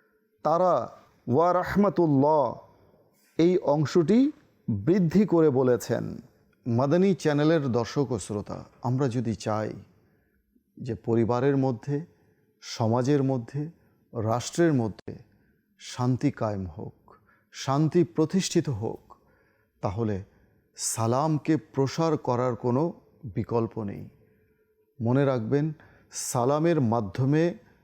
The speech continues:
শত্রুতা, বিদ্বেষ, যে বিভেদ রয়েছে, দূরত্ব রয়েছে,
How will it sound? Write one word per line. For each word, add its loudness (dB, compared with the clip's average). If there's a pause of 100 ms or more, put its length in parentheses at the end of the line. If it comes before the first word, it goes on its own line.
(120)
শত্রুতা, 0 (520)
বিদ্বেষ, 0 (280)
যে 0
বিভেদ 4
রয়েছে, 2 (360)
দূরত্ব 4
রয়েছে, 2